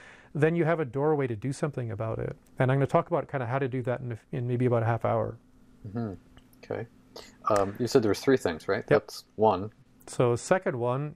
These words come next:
Speaker 1: is what you would call your visceral stress or your intuitive stress. Now, we're gonna probably need to do an episode on the polyvagal system, because if you wanna understand the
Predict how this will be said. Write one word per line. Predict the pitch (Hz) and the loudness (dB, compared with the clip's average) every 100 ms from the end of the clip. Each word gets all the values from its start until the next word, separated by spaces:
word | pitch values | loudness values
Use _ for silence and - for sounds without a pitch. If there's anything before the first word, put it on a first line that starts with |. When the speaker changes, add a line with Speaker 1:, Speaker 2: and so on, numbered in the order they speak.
| - | -4
Speaker 1:
is | 127 131 131 127 120 | 2 4 4 2 -2
what | 131 135 143 | -2 0 2
you | 135 | 2
would | 131 | 2
call | - 143 135 139 | 0 2 2 0
your | 127 123 120 | -2 -2 -2
visceral | 113 147 - 139 120 110 - 139 | 0 -2 2 2 2 0 -4 -10
stress | - - 131 127 - | -6 0 2 0 -2
or | 131 | 2
your | 127 | 4
intuitive | 120 107 - 151 131 104 | 2 0 2 2 2 -2
stress. | - 110 - - - - - - - - - - - - - - - - | -4 -4 -4 -10 -20 -20 -20 -20 -20 -20 -20 -20 -20 -20 -20 -20 -20 0
Now, | 139 131 131 | 2 4 2
we're | 127 | 0
gonna | 135 143 | 0 0
probably | - 180 180 | 0 0 0
need | 170 | -4
to | 147 | -4
do | 143 147 | -2 0
an | |
episode | 131 135 143 165 143 | 0 -4 -2 2 4
on | 131 | 2
the | 127 | 0
polyvagal | - 151 143 135 123 135 123 117 | -2 0 2 0 2 2 2 -2
system, | 135 - 127 120 | -6 -2 0 0
because | 120 120 127 120 120 117 113 110 - - - - - | 0 2 4 4 4 4 2 -2 -8 -18 -18 -20 -2
if | 139 135 | 0 2
you | |
wanna | 151 165 | 2 2
understand | 160 151 - 151 147 139 | 0 0 0 2 2 2
the | 127 123 | 2 2